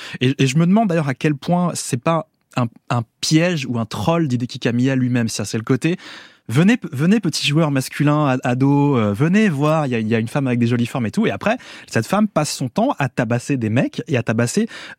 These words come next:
euh, au-delà de ça, toutes les représentations possibles du patriarcat, tous les symboles. Il y a, il y a,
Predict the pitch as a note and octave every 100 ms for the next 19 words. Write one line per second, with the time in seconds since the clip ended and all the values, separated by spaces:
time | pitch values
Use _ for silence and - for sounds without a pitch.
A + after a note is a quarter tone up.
0 | C#3 - C3+ A#2+ B2 - A#3 D4 - -
1 | - _ - B3 E3 D3 E3+ D#3+ D#3 D3+
2 | F#3 - D3+ - F3+ D3+ C#3 - D3+ -
3 | E3+ - E3 C#3+ - F#3 F3 G3 D3 A2+
4 | G#2 A2 A2